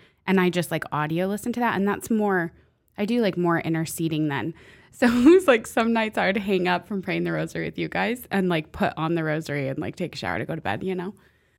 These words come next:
Yeah, so that, that was a great gift 'cause I wasn't really seeing anyone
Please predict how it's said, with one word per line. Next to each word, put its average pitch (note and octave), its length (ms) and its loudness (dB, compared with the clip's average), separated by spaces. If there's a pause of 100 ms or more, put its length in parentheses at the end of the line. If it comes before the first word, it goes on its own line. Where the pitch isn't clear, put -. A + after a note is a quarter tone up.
(160)
Yeah, F#3+ 160 0
so F#3 160 -4
that, - 240 -2
that F3+ 120 -2
was F#3+ 180 -4
a F#3+ 40 0
great E3+ 300 -4
gift - 340 -6
'cause - 220 -10
I F#3 80 -2
wasn't E3+ 420 -4
really D#3 240 -2
seeing D#3+ 320 -2
anyone D3 520 -6